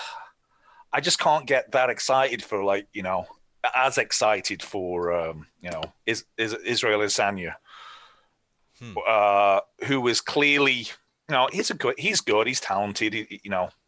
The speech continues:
Speaker 1: uh, he's nowhere near as good as he, he thinks and people want him to be. He's nowhere near that good. But I'm like, "Well, you just,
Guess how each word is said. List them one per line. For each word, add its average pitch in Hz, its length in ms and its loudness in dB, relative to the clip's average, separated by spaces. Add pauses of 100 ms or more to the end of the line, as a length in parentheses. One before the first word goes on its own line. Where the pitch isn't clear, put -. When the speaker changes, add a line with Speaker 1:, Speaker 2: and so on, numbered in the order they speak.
(120)
Speaker 1:
uh, 95 380 4
he's 151 160 -2
nowhere 127 240 2
near 107 180 0
as 95 80 -4
good 104 160 -2
as 98 140 -2
he, 95 120 -10 (140)
he 95 80 -10
thinks 104 400 -4
and 98 100 -8
people 95 280 -6
want 92 280 -4
him 104 120 -8
to 107 100 -2
be. 117 300 -2
He's 98 160 -12
nowhere 104 240 0
near 95 260 -2
that 90 200 -6
good. 95 260 -4 (680)
But 117 320 2
I'm 135 200 0
like, 131 260 -4
"Well, 160 220 -2 (180)
you 123 100 -14
just, - 300 0